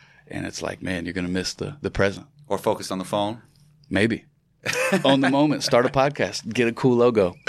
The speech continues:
Speaker 2: You gotta
Speaker 1: With,
Speaker 2: get
Speaker 1: uh,
Speaker 2: Carl hooping.
Speaker 1: they, they even got your knee brace on there, which I appreciate.
Speaker 2: <laughs> Justin Bieber, man, what was his journey like, and what did you learn about fame? Is there, like, a gift and a curse to it? Just,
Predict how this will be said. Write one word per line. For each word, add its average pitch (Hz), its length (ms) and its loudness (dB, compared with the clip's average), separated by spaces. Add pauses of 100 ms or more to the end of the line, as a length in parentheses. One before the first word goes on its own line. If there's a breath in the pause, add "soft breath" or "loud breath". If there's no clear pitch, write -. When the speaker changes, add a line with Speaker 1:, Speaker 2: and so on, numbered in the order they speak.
(480 loud breath)
Speaker 2:
You 113 100 2
gotta 170 120 6
Speaker 1:
With, 175 60 2
Speaker 2:
get 107 120 4
Speaker 1:
uh, 107 100 4
Speaker 2:
Carl 185 240 6
hooping. 147 280 4
Speaker 1:
they, 117 80 6
they 127 160 4
even 127 200 2
got 135 220 2
your 127 100 4
knee 127 140 4
brace 120 320 -2
on 95 160 -8
there, 92 160 -10 (220)
which - 100 8 (100)
I 170 240 4
appreciate. 107 480 -6
Speaker 2:
<laughs> - 500 -20
Justin 196 300 2
Bieber, 147 260 0
man, 120 340 2
what 143 120 4
was 226 220 2
his 160 180 2
journey 131 300 2
like, 107 360 2
and 104 220 -4
what 131 140 2
did 151 120 2
you 131 120 -2
learn 117 260 4
about 101 300 2
fame? 107 640 -2
Is 110 140 -2
there, 117 120 4
like, 113 140 0
a 95 60 -2
gift 110 340 0
and 101 120 -2
a 90 40 -6
curse 113 340 -2
to 117 80 -4
it? 104 60 -2
Just, 98 240 -8